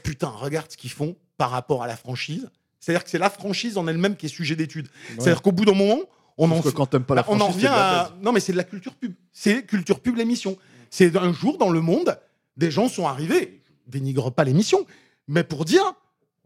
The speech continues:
Speaker 1: la publicité mérite d'être concédée, co-, co-, considérée. Je vais parler d'un élément marketing qui est
Speaker 2: Oui,
Speaker 1: la
Speaker 2: mais elle
Speaker 1: publicité
Speaker 2: pouvait,
Speaker 1: comme
Speaker 2: elle pouvait être, ça
Speaker 1: Non,
Speaker 2: pouvait
Speaker 1: mais
Speaker 2: être analysé criti-, de manière
Speaker 1: comme les,
Speaker 2: critique, hein.
Speaker 1: comme les émissions qui vont être aujourd'hui de « Je suis une émission de télé qui va
Speaker 2: Mm.
Speaker 1: parler de la télévision ». C'est-à-dire,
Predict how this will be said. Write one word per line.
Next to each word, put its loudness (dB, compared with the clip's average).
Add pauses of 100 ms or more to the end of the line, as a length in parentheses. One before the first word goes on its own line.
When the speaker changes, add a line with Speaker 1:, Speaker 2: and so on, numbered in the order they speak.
(400)
Speaker 1:
la 6
publicité -2
mérite 0
d'être 0
concédée, -2 (220)
co-, -2
co-, -4
considérée. -2
Je 0
vais 2
parler 0 (500)
d'un 6
élément 2
marketing -2
qui -2
est 8
Speaker 2:
Oui, 4
Speaker 1:
la 2
Speaker 2:
mais 0
elle 4
Speaker 1:
publicité 0
Speaker 2:
pouvait, 6
Speaker 1:
comme -2
Speaker 2:
elle -4
pouvait 2
être, 0
ça 0
Speaker 1:
Non, 2
Speaker 2:
pouvait 0
Speaker 1:
mais 4
Speaker 2:
être -6
analysé 0
criti-, -10
de 0
manière 2
Speaker 1:
comme 0
les, 2
Speaker 2:
critique, -2
hein. -2
Speaker 1:
comme 4
les -4
émissions -2
qui -10
vont -4
être -8
aujourd'hui 0
de « 4
Je 0
suis -4
une -2
émission -2
de -4
télé -2
qui -10
va 2
Speaker 2:
Mm. -12
Speaker 1:
parler 0
de -8
la 0
télévision ». -2
C'est-à-dire, -2